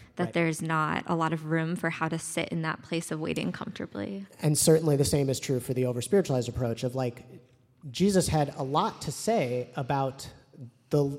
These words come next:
Speaker 2: the life to come, what is not yet true, and when things don't come to pass, there is still hope for us. Absolutely. There was, like, like, Jesus had lots to say about that,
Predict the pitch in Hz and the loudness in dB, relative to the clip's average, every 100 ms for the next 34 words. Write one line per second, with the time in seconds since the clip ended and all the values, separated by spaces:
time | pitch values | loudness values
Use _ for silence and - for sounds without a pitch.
0 | 143 151 151 175 - - - 165 139 143 | 0 2 6 4 4 -6 -6 -4 0 0
1 | 139 139 151 165 147 147 143 - 165 151 | 2 0 0 -2 -6 -8 -8 -12 -6 -2
2 | 131 123 123 139 135 127 123 117 135 123 | 0 -2 -2 -2 0 0 0 2 2 2
3 | 160 151 131 113 151 151 - - 139 139 | 0 2 0 0 2 2 -2 -6 -4 -2
4 | 131 - 143 127 - 151 151 160 - 160 | -2 0 -2 -2 2 2 2 -2 0 -4
5 | 139 160 147 - 117 120 117 - - - | -2 -4 -4 -6 -6 -6 -10 -16 -20 -20
6 | _ - 214 - 185 285 131 123 160 160 | _ -4 -2 0 0 0 -2 2 2 2
7 | 165 143 143 - 147 135 175 165 151 220 | 0 -4 -6 -6 -6 -4 -4 -2 0 -2
8 | - 139 196 160 120 127 120 | -2 -4 -4 -4 -6 -6 -10